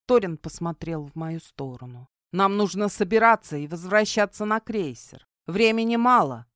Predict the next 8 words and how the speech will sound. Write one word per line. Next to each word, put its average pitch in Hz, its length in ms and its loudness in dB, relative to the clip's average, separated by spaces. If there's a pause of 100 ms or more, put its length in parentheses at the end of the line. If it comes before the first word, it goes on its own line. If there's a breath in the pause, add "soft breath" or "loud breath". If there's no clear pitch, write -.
лучше 170 360 -6
поспешить». - 880 -6 (440)
«Что - 280 2
будет 285 300 -2
с - 100 -6
Эвой?» 151 400 0 (300)
спросила 214 600 -2
я 226 280 0